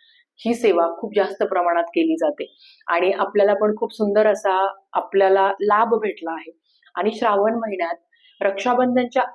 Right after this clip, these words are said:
आधीचा जो शुक्रवार असतो ना, त्या दिवशी आपण वरदलक्ष्मी व्रत किंवा वरलक्ष्मी व्रत म्हणून साजरी करत असतो आणि ह्या दिवशी आपल्याला एकादशी पण आ-, आलेली आहे. आता तुमच्या बऱ्याच कमेंट, सगळ्या प्रश्नांची उत्तर मी देणार आहे. कृपया करून व्हिडिओ सगळा बघा.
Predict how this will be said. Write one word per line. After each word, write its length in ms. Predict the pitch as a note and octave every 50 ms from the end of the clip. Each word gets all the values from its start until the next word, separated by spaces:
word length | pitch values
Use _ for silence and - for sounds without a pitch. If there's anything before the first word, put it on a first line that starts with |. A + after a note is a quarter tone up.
| F#3 F3
आधीचा 280 | G3+ F#3+ A3 G#3+ C#4 C4+
जो 120 | C4+ C4 C4
शुक्रवार 420 | C4 B3+ - - G#3 G#3 G#3 G3+ G3+
असतो 240 | G3 G3+ G3+ F#3+
ना, 140 | F3 E3+ F3
त्या 300 | F3 - _ G#3+ G#3 A3
दिवशी 380 | G#3 G#3 G3+ G3+ F#3+ - - F#3
आपण 280 | E3+ - - F3 F#3 G3+ - _ - - _ _ _ -
वरदलक्ष्मी 840 | E3+ F3 G#3 B3 C#4+ D4+ C#4+ C4+ A#3 G#3+ G#3+ - - G#3 G3+ F#3
व्रत 180 | F3 F#3+ F#3 G3
किंवा 280 | - - B3+ B3+ C#4 B3+ G#3
वरलक्ष्मी 520 | G#3 A3 C4 C4 A3 G3 - - F#3+ F#3+
व्रत 160 | F3+ F3+ F3+ F3 F3
म्हणून 180 | F3 F3+ G#3+
साजरी 300 | G#3 A3+ G3+ D#3 D#3+ E3
करत 240 | D#3+ D#3+ D#3 D3+ -
असतो 200 | D#3 - - E3
आणि 240 | D#3+ E3 F3 F3 F#3
ह्या 140 | F#3 F#3+ G3
दिवशी 500 | F#3+ G3 G3 G3 - - G#3 G#3+ - _ _ _ _ _ _ _ _ _ -
आपल्याला 300 | - - - G#3 G3+ G#3+
एकादशी 500 | G3+ G3 F#3+ - G3 G3 G3 F#3+ - G#3+
पण 160 | G#3+ G#3 G3
आ-, 180 | F#3+ F3+ F3+ -
आलेली 280 | E3+ E3 E3+ E3 E3+ E3
आहे. 200 | - - D#3 D3+ - _ _ _ - - - - -
आता 420 | - F#3+ G3 G3 A3 A3+ A#3 A3 -
तुमच्या 480 | - _ _ _ - G#3 G3+ G#3+ A3
बऱ्याच 340 | G3+ G#3+ G#3 A3 A3 A#3+ A#3+ -
कमेंट, 340 | A3 G3+ G3+ G3 G#3 G#3+
सगळ्या 360 | G3+ - - G3 G3 G3 G#3 G3+ - - _ _ _
प्रश्नांची 400 | G3 G3 F#3+ G3 F#3+ F#3+ F#3+ G3+
उत्तर 240 | G3 - - G3 G3
मी 120 | G3 G3
देणार 300 | G3 G3 F#3+ F#3+ G3 F#3+
आहे. 200 | F#3+ F3 - A#3+
कृपया 400 | - - G3 F#3+ - - G3+ A#3
करून 220 | A#3+ - A#3 A#3 A3+
व्हिडिओ 400 | G#3+ G3 F#3 F#3+ G3 - - G3+
सगळा 180 | F#3 F3+ E3+
बघा. 240 | D3+ D3+ D3 - -